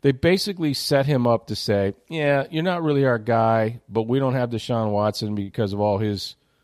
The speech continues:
off-field situations and the lawsuits, and we're gonna just pay him thirty-five million and never make him active. And you're gonna have Davis Mills,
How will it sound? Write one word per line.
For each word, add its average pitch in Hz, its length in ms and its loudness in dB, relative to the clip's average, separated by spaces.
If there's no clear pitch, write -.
off-field 104 480 0
situations 101 680 -4
and 95 120 -6
the 95 40 -4
lawsuits, 95 680 -4
and 98 220 -6
we're 120 120 -2
gonna 120 100 0
just 104 160 -8
pay 113 180 0
him 104 120 -2
thirty-five 101 420 -2
million 98 260 -2
and 95 120 -4
never 98 220 -2
make 95 180 -6
him 98 80 -2
active. 95 440 -4
And 110 120 -4
you're 127 100 0
gonna 131 200 -2
have 95 260 -2
Davis 110 500 0
Mills, 104 600 -2